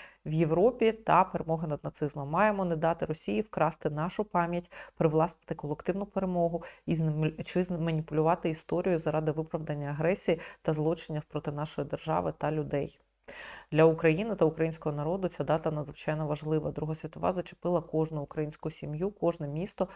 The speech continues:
село та громаду. Кожна наша родина береже пам'ять про героїв і жертв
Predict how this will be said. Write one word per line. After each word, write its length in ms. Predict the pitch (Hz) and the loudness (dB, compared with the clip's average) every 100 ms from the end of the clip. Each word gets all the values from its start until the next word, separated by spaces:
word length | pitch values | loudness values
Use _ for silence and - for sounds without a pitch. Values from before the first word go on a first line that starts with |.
| - | -10
село 400 | - - 139 160 | -6 -2 0 0
та 140 | 165 | -2
громаду. 480 | 156 156 147 143 151 | -4 -4 -4 -4 -4
Кожна 300 | - 170 - | -2 -2 -2
наша 300 | 147 156 - | -8 -8 -6
родина 360 | 151 147 196 190 | -6 -4 -4 -4
береже 360 | 151 143 143 160 | -6 -6 -6 -4
пам'ять 420 | 165 190 180 - | 0 0 -2 -4
про 120 | 156 | -4
героїв 400 | 151 151 180 - - - - | -2 0 0 -2 -8 -10 -2
і 60 | |
жертв 420 | 151 165 - 160 | 2 2 0 -16